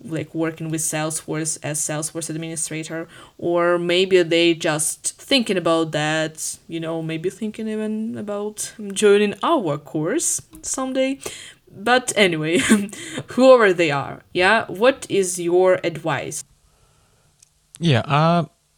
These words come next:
Speaker 2: I would say be patient, because, like, because it's the key when you start. I remember from my exper-, uh, from my experience,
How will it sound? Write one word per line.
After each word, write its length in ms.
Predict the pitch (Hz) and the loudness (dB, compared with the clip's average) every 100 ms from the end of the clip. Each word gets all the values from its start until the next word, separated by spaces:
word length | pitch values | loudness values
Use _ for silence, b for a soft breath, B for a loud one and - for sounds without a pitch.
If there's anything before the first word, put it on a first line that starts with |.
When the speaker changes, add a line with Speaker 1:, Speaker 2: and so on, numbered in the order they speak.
| _ _ - | _ _ -6
Speaker 2:
I 60 | |
would 140 | 180 185 | -4 -2
say 420 | - 170 175 - _ _ | 0 2 0 -2 _ _
be 220 | 131 120 151 | -4 0 2
patient, 640 | 143 135 - 240 226 - _ _ _ _ _ _ _ _ _ _ _ - _ - | 2 2 0 -2 -8 -14 _ _ _ _ _ _ _ _ _ _ _ -20 _ -10
because, 520 | 117 117 127 127 - | -8 -4 -2 0 0
like, 340 | 117 113 - - _ - | 0 -2 -4 -12 _ -16
because 300 | 120 131 - | -6 -2 0
it's 160 | 123 - | 0 -2
the 160 | 120 | -2
key 380 | 113 - 139 180 - | -4 -2 -4 -4 -4
when 160 | 120 113 | -4 -2
you 60 | |
start. 500 | - - 143 180 - _ _ _ _ _ _ _ _ - | -2 0 0 0 -4 _ _ _ _ _ _ _ _ 0
I 100 | 160 | 4
remember 280 | 143 160 143 | 6 6 6
from 140 | 135 123 | 4 4
my 200 | 139 170 | 4 2
exper-, 480 | - 180 156 139 | 0 0 2 2
uh, 40 | 135 | 2
from 160 | 143 | 2
my 100 | 143 | 2
experience, 640 | 175 - 185 180 180 - | 2 0 2 2 2 -2